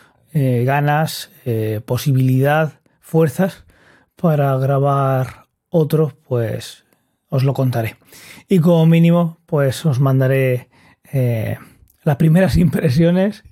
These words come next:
y noticias, como poco, por el canal de, de Telegram del, de Ciencia o Ficción. Si os interesa este tema, estad atentos y, y nada, lo dicho.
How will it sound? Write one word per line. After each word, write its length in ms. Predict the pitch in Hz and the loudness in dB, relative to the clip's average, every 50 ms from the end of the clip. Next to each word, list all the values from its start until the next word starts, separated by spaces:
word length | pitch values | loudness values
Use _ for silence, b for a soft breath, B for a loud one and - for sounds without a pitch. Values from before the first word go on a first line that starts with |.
| _ | _
y 240 | - 175 160 156 147 | -2 0 2 2 2
noticias, 880 | 139 143 143 139 160 147 131 - 165 160 160 165 160 160 160 - - - - | 2 0 0 0 0 -2 0 0 0 2 2 2 2 0 -2 -4 -10 -10 -4
como 240 | - 131 135 135 | -2 0 0 0
poco, 320 | 123 - 151 143 147 151 143 | 0 -2 -2 0 0 0 0
por 180 | 147 143 131 | 0 0 0
el 140 | 131 131 127 | 0 -2 -2
canal 340 | 123 131 131 131 131 131 127 | -2 -2 -2 0 0 0 0
de, 460 | 123 127 123 123 123 120 120 120 120 - - | 0 0 0 0 0 0 -2 -4 -6 -10 -8
de 120 | - 131 131 | -6 -4 -2
Telegram 480 | 123 135 131 131 131 131 127 123 123 | -2 0 0 0 0 0 -2 -2 -2
del, 380 | 120 117 113 110 104 104 117 123 | -2 -2 -4 -4 -6 -8 -10 -12
de 200 | - 147 131 127 | -10 -6 -6 -4
Ciencia 420 | 123 - 139 131 120 - 131 123 123 | -2 0 -2 -2 -2 -2 -2 -4 -2
o 80 | 120 | -4
Ficción. 480 | 120 127 117 - - 185 240 262 - B B B B B B B B B B B B B B B B _ | -4 -6 -6 -4 -2 -2 -2 -4 -4 B B B B B B B B B B B B B B B B _
Si 300 | _ - - 175 156 139 | _ -8 -4 -2 0 0
os 140 | 135 - - | 0 0 0
interesa 340 | 151 127 156 165 170 147 | 0 0 0 0 0 0
este 180 | 160 127 - 143 | 0 -2 -2 -2
tema, 320 | 139 185 208 254 285 285 - - | 0 2 2 0 0 -2 -8 -8
estad 440 | - - 175 165 139 - - 160 143 | -4 0 0 0 0 0 0 0 0
atentos 600 | 160 151 151 165 170 165 190 185 180 - - _ b b b b b b b b _ _ | 0 0 0 0 0 2 0 -2 -4 -6 -16 _ b b b b b b b b _ _
y, 640 | - 180 160 143 135 135 127 120 113 110 110 104 b b b b b b b b b b _ _ _ _ _ _ | -2 0 0 2 2 0 0 -2 -4 -4 -8 -10 b b b b b b b b b b _ _ _ _ _ _
y 200 | - 156 135 131 | -2 0 0 0
nada, 300 | 131 123 104 - - - _ _ _ _ _ _ _ _ | 0 -2 -4 -6 -10 -14 _ _ _ _ _ _ _ _
lo 120 | - 139 127 | -4 -2 0
dicho. 260 | 127 120 - - | -2 -2 -4 -10